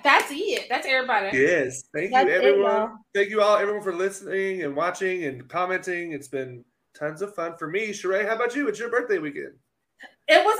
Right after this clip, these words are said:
Speaker 1: awesome. Like, I always go big on my birthday weekend, as most of the
Speaker 3: You
Speaker 1: people
Speaker 3: do.
Speaker 1: know. I'm extra 'cause I'm a Gemini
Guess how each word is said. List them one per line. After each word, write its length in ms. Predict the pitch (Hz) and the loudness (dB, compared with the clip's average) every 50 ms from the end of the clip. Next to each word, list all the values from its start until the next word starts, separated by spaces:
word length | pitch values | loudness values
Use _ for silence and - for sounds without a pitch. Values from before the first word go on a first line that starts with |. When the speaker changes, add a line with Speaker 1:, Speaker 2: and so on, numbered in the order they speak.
| - | 2
Speaker 1:
awesome. 760 | 302 302 302 339 427 415 - - 392 302 262 226 214 208 226 240 | 4 4 6 4 4 2 0 0 2 4 4 4 4 2 2 2
Like, 260 | 269 269 277 277 - | 2 2 2 2 2
I 160 | 277 294 311 - | 2 4 4 4
always 480 | 269 277 285 302 311 311 330 320 311 294 | 4 4 4 4 2 0 0 -2 -6 -4
go 240 | - 294 294 262 233 | 0 2 2 2 2
big 180 | 240 247 247 277 | 0 0 2 4
on 120 | 285 285 | 4 4
my 160 | 294 277 254 | 4 2 2
birthday 360 | - 233 233 240 285 269 262 | 2 0 0 2 0 0 0
weekend, 440 | 254 302 339 - 247 208 185 190 202 | 0 -4 -4 -4 -2 -2 -2 -2 -2
as 240 | 214 214 208 - - | -2 -4 -4 -8 -10
most 300 | 226 220 220 214 - - | -4 -4 -2 -2 -4 -6
of 100 | 220 - - | -12 -10 -8
the 60 | 247 | -6
Speaker 3:
You 140 | 233 233 240 | -4 -4 -4
Speaker 1:
people 280 | 214 240 233 233 214 220 | -4 -2 0 0 0 0
Speaker 3:
do. 60 | 214 | 0
Speaker 1:
know. 260 | 208 214 214 220 233 233 - 214 | 0 2 2 0 0 -2 0 0
I'm 140 | 233 254 247 - | 0 0 2 2
extra 420 | 220 240 233 - - - 202 170 165 - - - _ _ _ | 0 0 0 -4 -10 -8 -8 -8 -8 -8 -12 -20 _ _ _
'cause 120 | - - 262 | -2 2 2
I'm 140 | 247 247 | 2 2
a 60 | 226 - | 0 -2
Gemini 460 | - 226 220 220 220 214 208 208 | -2 -2 0 0 2 2 2 2